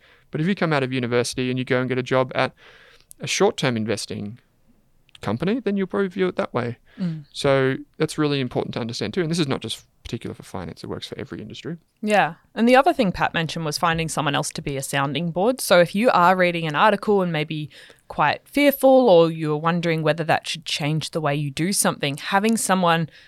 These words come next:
Speaker 2: um, with a bit of common sense to be your sounding board, to ask you the questions and those things you might have overlooked. And I know you often will do that when you're investing in individual companies, Owen. You'll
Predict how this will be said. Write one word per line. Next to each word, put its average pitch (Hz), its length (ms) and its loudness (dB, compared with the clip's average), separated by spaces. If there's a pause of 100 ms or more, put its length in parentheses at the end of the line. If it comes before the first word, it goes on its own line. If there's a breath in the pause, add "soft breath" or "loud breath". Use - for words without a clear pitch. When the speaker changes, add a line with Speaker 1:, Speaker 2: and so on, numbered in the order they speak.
(260 soft breath)
Speaker 2:
um, 156 400 0
with 175 120 -4
a 165 40 -4
bit 208 120 4
of 226 60 4
common 220 240 4
sense 156 300 0
to - 100 -6
be 185 120 0
your 175 100 4
sounding 165 500 2
board, 147 220 0
to - 120 -8
ask 180 320 2
you 190 80 -4
the 156 120 -2
questions 147 580 -6
and 156 80 -2
those 147 180 -2
things 147 300 -4
you 147 80 -4
might 139 180 -2
have 143 80 -4
overlooked. 156 540 2
And 175 100 -2
I 170 60 2
know 190 120 4
you 185 200 4
often 156 400 -2 (380 loud breath)
will 185 100 -2
do 165 180 0
that 156 180 4
when 165 180 -2
you're 151 100 -2
investing 156 460 0
in 156 80 -2
individual 151 480 -6
companies, 196 500 -4
Owen. 135 240 2
You'll 147 240 -4